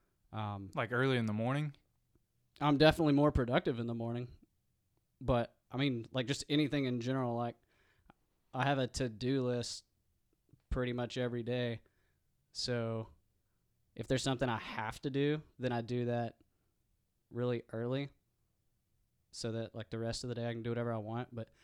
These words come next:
Speaker 1: I mean, I wouldn't call that, I don't know, whatever you said, weird and unique. I just call <laughs> that being efficient. <laughs>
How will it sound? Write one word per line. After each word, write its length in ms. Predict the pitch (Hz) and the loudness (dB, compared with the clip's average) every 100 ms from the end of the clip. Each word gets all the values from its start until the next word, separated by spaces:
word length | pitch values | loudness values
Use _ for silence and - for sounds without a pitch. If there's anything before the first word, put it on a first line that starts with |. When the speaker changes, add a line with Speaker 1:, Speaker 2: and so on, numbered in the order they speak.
| _ 139 | _ -4
Speaker 1:
I 40 | |
mean, 100 | 151 | 0
I 60 | 147 | 2
wouldn't 200 | 233 147 | 2 0
call 240 | 135 147 | 2 4
that, 300 | 143 131 - _ _ _ _ _ _ _ - | 4 2 -2 _ _ _ _ _ _ _ -10
I 60 | 120 | -6
don't 80 | 120 | -2
know, 100 | 120 | -2
whatever 200 | 120 117 | -2 -4
you 60 | |
said, 360 | 110 117 117 110 - - - | -6 -6 -6 -8 -18 -20 -10
weird 280 | 120 123 | -4 -4
and 80 | 120 | -4
unique. 420 | 120 120 123 - - - | -4 -4 -6 -8 -14 -10
I 40 | 127 | -6
just 180 | 147 | -2
call 220 | 156 160 160 | 2 4 6
<laughs> 100 | - | 6
that 240 | 156 131 | 4 2
being 320 | - 185 135 - | 0 0 0 -4
efficient. 960 | 131 - 147 - - - 214 - 226 - - - - | -12 -2 0 2 0 0 -2 -4 -8 -12 -12 -12 -10
<laughs> 80 | - | -10